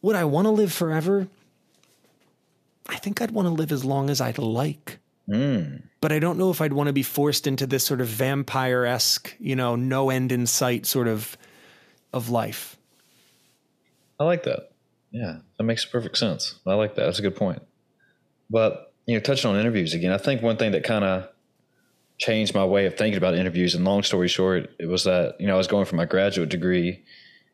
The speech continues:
Speaker 2: and, you know, I went through the first part of it. You know, you take the te-, G R E at the time, and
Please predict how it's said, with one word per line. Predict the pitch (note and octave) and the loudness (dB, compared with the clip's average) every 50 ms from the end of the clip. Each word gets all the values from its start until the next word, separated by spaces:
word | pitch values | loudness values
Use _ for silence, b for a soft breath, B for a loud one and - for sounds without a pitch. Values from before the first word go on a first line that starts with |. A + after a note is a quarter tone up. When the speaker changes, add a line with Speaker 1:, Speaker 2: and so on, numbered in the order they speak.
| B _ _ _ | B _ _ _
Speaker 2:
and, | G2+ G2 F#2+ F#2+ F#2+ F#2 | -2 0 0 0 0 0
you | F#2 F2+ | 0 2
know, | F2+ | 2
I | F#2 | 2
went | F#2 G2 F#2 F#2 | 2 2 0 0
through | - G#2 | -2 -2
the | F#2 F#2+ | -2 0
first | - G2+ G2 F#2 - - | 0 0 0 0 0 2
part | - F#2+ F#2 F#2 | 2 4 4 4
of | F#2 F#2 | 4 4
it. | F#2+ F2 D2 | 2 0 0
You | D#2+ | 0
know, | F2+ F2+ F2 | 0 0 0
you | F2+ | 0
take | F2 - G2 F#2 - | 0 -2 -2 -2 -2
the | - | -4
te-, | - - G2+ F#2 - D2 | -2 0 0 0 0 -2
G | - F#2 F#2+ | -2 0 2
R | F#2 F#2 F2+ | 2 4 4
E | F2+ F2 | 2 2
at | E2+ - | 0 -2
the | - - | -6 -6
time, | - G2 F2 F2 E2+ E2+ E2+ E2+ | -4 -2 0 0 0 -2 -2 -2
and | E2 E2 E2 D#2 | -4 -6 -6 -10